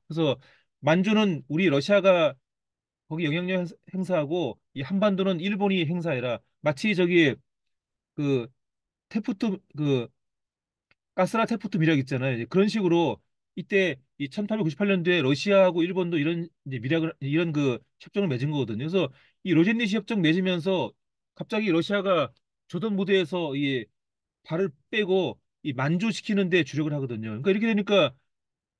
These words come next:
이 세력 균형이 이 년 만에 깨져가지고, 그래서 이 천팔백구십팔 년부터 이 조선에 대한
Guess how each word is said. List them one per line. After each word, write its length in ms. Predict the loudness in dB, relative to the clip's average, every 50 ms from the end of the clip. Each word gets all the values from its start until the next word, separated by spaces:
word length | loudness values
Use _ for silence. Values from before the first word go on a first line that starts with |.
| _ _ _ _ _ _ -4
이 200 | -2 -2 -2 -2
세력 260 | 0 -2 -2 0 0
균형이 380 | 0 0 2 2 2 4 2 2 2
이 80 | 2
년 140 | 0 2 2
만에 180 | 2 2 2 0
깨져가지고, 840 | -2 -4 -4 -4 -2 -2 -4 -4 -4 -6 -6 -4 -6 -6 -8 -12 _ _ _ _ _ _ _ _ _ _
그래서 320 | -8 -4 -2 0 -2 -2 -4 _ _ _
이 100 | -6 -6
천팔백구십팔 600 | -4 -4 -4 -2 -2 0 0 0 -2 -2 -2 -2 0
년부터 580 | 2 2 2 2 2 2 2 2 2 0 -2 -8 -14 _ _ _ _ _ _ _ _ _ _ _ _ _ _ _ -10
이 100 | -10 -6
조선에 340 | -2 0 2 2 2 2
대한 400 | 2 4 4 4 2 0 -2 -6